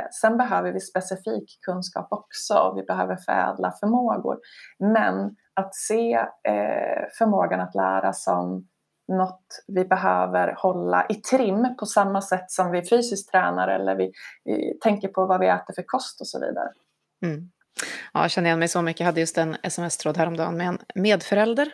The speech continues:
Speaker 2: på samma barns skola, eller våra barn går i samma skola. "Är de inte väldigt provkära på den här skolan?" skrev den här föräldern.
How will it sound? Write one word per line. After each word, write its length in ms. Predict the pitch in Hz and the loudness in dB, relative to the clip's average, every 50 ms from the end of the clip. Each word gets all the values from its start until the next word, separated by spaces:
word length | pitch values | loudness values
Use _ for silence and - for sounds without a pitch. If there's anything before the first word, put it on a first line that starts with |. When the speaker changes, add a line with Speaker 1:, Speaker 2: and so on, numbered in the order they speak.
| - - | -10 -8
Speaker 2:
på 180 | - 233 233 220 | -6 -6 -6 -6
samma 380 | - - - 247 226 214 214 226 - - | -6 -6 -2 -2 0 -2 -2 -4 -6 -2
barns 480 | 214 202 208 202 202 - - - - - | 0 2 2 2 0 -4 -8 -10 -10 -10
skola, 320 | - - - 220 233 277 277 | -6 -2 -2 0 -2 -2 -2
eller 160 | - 185 190 185 | -2 0 0 2
våra 160 | 190 196 190 | 2 2 2
barn 160 | 185 208 240 - | 2 0 0 0
går 100 | - 196 | 0 0
i 40 | 202 | 2
samma 200 | - 208 190 190 | 2 0 -2 -2
skola. 240 | - - 190 208 214 - - - - - - - - - - - - 214 - | -2 -4 -4 -4 -6 -8 -12 -16 -14 -14 -12 -12 -12 -14 -12 -12 -12 -10 0
"Är 160 | - - 220 | 4 4 4
de 100 | 220 240 | 6 4
inte 160 | 285 320 - 240 | 2 0 2 2
väldigt 200 | 262 240 233 - | 2 2 2 0
provkära 600 | - 277 269 233 170 165 - 247 262 294 320 311 | 2 2 2 2 2 2 4 6 6 6 4 2
på 100 | - 254 | 0 0
den 80 | 208 | 0
här 80 | 196 180 | 0 0
skolan?" 440 | - - 196 165 151 151 156 156 160 | 0 0 0 0 0 0 -2 -4 -6
skrev 260 | - - 151 151 147 | -4 -2 -2 -2 -2
den 120 | - 143 | -2 -2
här 80 | 147 156 | -2 -2
föräldern. 440 | - - - - - - - 156 | -2 -2 -2 -2 -4 -6 -8 -8